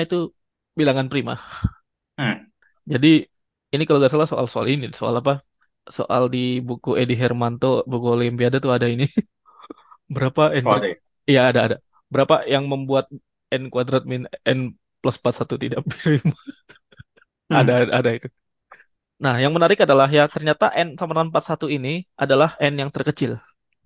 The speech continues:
Speaker 1: Nah,
Speaker 2: Hmm.
Speaker 1: jadi dari N sam-, satu sampai empat puluh, N kuadrat min N plus empat satu ini selalu prima.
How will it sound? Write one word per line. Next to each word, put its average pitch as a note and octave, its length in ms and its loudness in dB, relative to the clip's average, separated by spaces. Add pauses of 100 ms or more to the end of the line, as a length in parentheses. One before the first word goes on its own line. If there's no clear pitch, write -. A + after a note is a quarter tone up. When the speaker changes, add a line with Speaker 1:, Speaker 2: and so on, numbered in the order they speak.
(520)
Speaker 1:
Nah, B2 160 2
Speaker 2:
Hmm. G2+ 120 -2 (520)
Speaker 1:
jadi D#3 480 6
dari C3+ 320 2 (440)
N B2+ 160 -4
sam-, B2+ 300 -8 (100)
satu - 480 -6
sampai C3+ 240 -2
empat B2 240 -2
puluh, D#3 240 -2
N C3+ 320 -4
kuadrat C3+ 400 0 (160)
min C3+ 320 -8
N C3 240 -2
plus B2+ 240 -4
empat B2 240 -4
satu B2+ 160 -2
ini D3+ 160 -2
selalu B2+ 320 -2
prima. - 400 -12